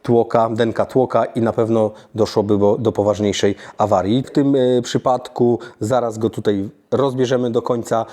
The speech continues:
oczyścimy, umyjemy, zaczniemy go wymiarować i podejmiemy decyzję, co zrobić. Czy podejmiemy, e, jaką podejmiemy drogę naprawy, czy będzie to tulejowanie, czy tylko wymiana tłoków razem z pierścieniami, e, regeneracja, załóżmy,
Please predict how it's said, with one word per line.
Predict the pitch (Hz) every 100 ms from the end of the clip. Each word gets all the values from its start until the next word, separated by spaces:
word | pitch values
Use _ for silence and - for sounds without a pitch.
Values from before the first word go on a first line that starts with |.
| -
oczyścimy, | - - 190 - 131 110
umyjemy, | - 131 120 117 117
zaczniemy | 110 113 123 113
go | 107 107
wymiarować | 104 139 127 120 113 113
i | 127
podejmiemy | - 110 110 110 104
decyzję, | 107 - 110 110 104 - - _
co | - 131
zrobić. | 120 120 98 90 - - _
Czy | - 156 147
podejmiemy, | 151 135 135 135 135 135 131 - -
e, | 120 117
jaką | 135 143 120
podejmiemy | 127 123 123 123
drogę | 117 123 117
naprawy, | 117 113 113 113
czy | 107 175
będzie | 165 143 139
to | 127
tulejowanie, | 120 - 160 147 135 139 123 120
czy | -
tylko | 156 147 135 127 -
wymiana | 127 117 175 165 143
tłoków | 135 - 151 147 131 143
razem | 131 131
z | 127
pierścieniami, | - 120 - 135 131 131 127 123 - -
e, | 123 123 123
regeneracja, | 135 135 131 120 - 117
załóżmy, | 117 110 113